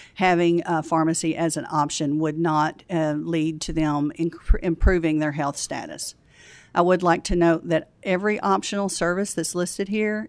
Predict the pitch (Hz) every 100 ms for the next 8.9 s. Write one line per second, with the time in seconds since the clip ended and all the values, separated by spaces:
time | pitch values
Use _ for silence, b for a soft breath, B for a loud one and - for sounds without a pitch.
0 | _ 202 202 202 190 175 175 160 175 170
1 | 170 - 170 - 175 165 165 165 175 165
2 | 165 160 156 151 156 - - 160 156 170
3 | 220 254 254 262 B B B - 180 175
4 | 180 175 170 - 175 170 165 175 160 160
5 | 160 180 180 175 165 180 175 165 160 160
6 | 165 - _ - - 185 180 175 175 180
7 | 170 165 160 165 160 - 160 - 160 -
8 | 185 185 185 196 214 233 - 285